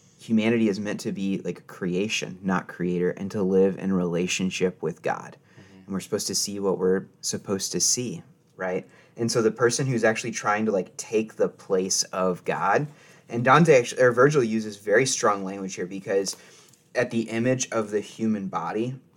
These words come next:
Speaker 1: being in such a way, like, Dante addresses the reader. He's like, "Reader, so may God let you gather fruit from this your reading. Place yourself with me and think how I could keep my own face dry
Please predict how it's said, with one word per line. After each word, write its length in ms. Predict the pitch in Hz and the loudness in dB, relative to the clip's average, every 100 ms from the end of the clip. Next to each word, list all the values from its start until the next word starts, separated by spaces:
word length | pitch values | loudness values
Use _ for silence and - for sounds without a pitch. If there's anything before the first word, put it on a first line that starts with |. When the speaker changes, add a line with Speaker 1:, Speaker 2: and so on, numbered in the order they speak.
| - | -6
Speaker 1:
being 280 | 113 113 | -2 0
in 100 | 107 | 0
such 300 | 104 101 98 | -2 -4 -4
a 60 | 110 | -4
way, 380 | 92 90 104 123 - - - _ _ _ - | -4 -4 -4 -6 -12 -20 -20 _ _ _ -6
like, 160 | 98 | -2
Dante 280 | 104 113 117 | 0 2 4
addresses 460 | 101 107 101 - - | 4 2 0 -2 -2
the 100 | 101 | -4
reader. 280 | 101 104 | -2 -4
He's 140 | 101 104 | -6 -6
like, 100 | 90 | -8
"Reader, 460 | 95 127 139 104 104 | -2 2 4 4 2
so 180 | 123 | 0
may 120 | 110 107 | 0 2
God 280 | 110 123 | 4 4
let 140 | 127 - | 4 2
you 100 | 110 | 0
gather 320 | 107 110 117 | 0 2 2
fruit 260 | 110 110 107 | 0 -6 -6
from 180 | 110 | -10
this 200 | 104 101 | -12 -12
your 100 | 110 | -10
reading. 320 | 98 95 92 98 | -10 -8 -8 -10
Place 380 | - 120 151 | -4 -2 0
yourself 400 | 147 120 107 98 | -2 -2 -2 -2
with 140 | 101 - | -6 -12
me 100 | 104 | -10
and 140 | 98 | -10
think 240 | 123 143 147 | -4 -4 0
how 140 | 123 | 2
I 100 | 117 | 0
could 180 | 117 98 | -2 -12
keep 220 | 131 113 | -12 -8
my 180 | 101 98 | -6 -2
own 160 | 104 | -2
face 300 | 110 104 101 | -2 -2 -4
dry 560 | - 87 82 82 90 95 | -6 -4 0 0 -2 -10